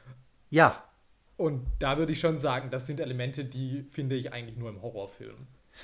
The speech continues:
Speaker 1: Ja, weil sie diese Übernatürlichkeit, sagen wir nicht, nicht klassisch logisch erklärbar, ähm, wirklich mit einer Figur, die sich dann eigentlich als eine Art von, ja, fast schon Monster irgendwie rausstellt, äh,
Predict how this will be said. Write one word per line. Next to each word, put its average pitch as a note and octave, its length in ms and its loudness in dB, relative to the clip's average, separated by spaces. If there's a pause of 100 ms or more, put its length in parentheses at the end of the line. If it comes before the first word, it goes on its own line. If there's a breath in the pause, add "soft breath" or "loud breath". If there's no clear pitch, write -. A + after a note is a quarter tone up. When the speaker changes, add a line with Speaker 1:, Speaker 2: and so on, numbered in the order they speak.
(160 loud breath)
Speaker 1:
Ja, C#3+ 320 8
weil C#3 120 12
sie C#3+ 120 0
diese D3 200 0
Übernatürlichkeit, D#3 1040 6
sagen C3+ 220 2
wir C3+ 80 4
nicht, C#3 380 0
nicht C#3 180 0
klassisch C3+ 480 2
logisch D#3 440 6
erklärbar, C3 1000 6 (400 loud breath)
ähm, B2 560 4 (280)
wirklich C3 300 -4
mit C#3+ 160 2
einer D3 120 4
Figur, D3+ 500 6
die C#3+ 100 0
sich C#3 160 2
dann C3+ 140 4
eigentlich C#3 240 4
als C3+ 160 4
eine C3 60 6
Art B2+ 100 0
von, A#2+ 240 2 (240)
ja, A2+ 180 2
fast - 220 -2
schon A#2+ 240 2 (100)
Monster C#3+ 640 8
irgendwie C3 260 4
rausstellt, B2+ 840 4 (520 soft breath)
äh, C3 260 4